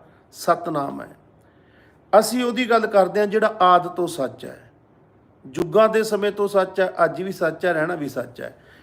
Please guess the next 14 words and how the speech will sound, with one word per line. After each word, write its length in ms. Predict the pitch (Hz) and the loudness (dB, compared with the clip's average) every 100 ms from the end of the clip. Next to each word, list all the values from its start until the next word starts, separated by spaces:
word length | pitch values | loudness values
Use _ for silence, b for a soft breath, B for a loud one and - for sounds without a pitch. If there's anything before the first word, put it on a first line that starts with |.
| b | b
ਇਹ 120 | 233 | 2
ਉਹਦੀ 280 | 233 240 269 | 4 4 2
ਮਰਜ਼ੀ 460 | 240 208 165 190 175 | 4 4 2 0 4
ਹੈ, 420 | 143 143 - - - | 4 2 -4 -12 -10
ਕਿਹਨੂੰ 340 | 220 233 240 240 | -4 -4 0 4
ਭਗਤ 280 | 208 - | 4 2
ਬਣਾਉਂਦਾ, 420 | 175 175 175 180 180 | -4 -2 0 2 0
ਕਿਹਨੂੰ 400 | 180 208 208 208 | -2 -6 -6 -6
ਭਗਵਾਨ 340 | 190 185 156 127 | -4 -2 -2 -4
ਬਣਾਉਂਦਾ। 380 | - - - - - _ _ _ _ b b b b b | -10 -12 -14 -18 -20 _ _ _ _ b b b b b
ਇਹ 140 | 220 240 | 2 4
ਉਹਦੀ 300 | 233 220 269 | 4 4 2
ਸੱਤਾ 420 | - 190 190 208 | 4 2 6 6
ਹੈ 400 | 156 139 143 | 8 4 0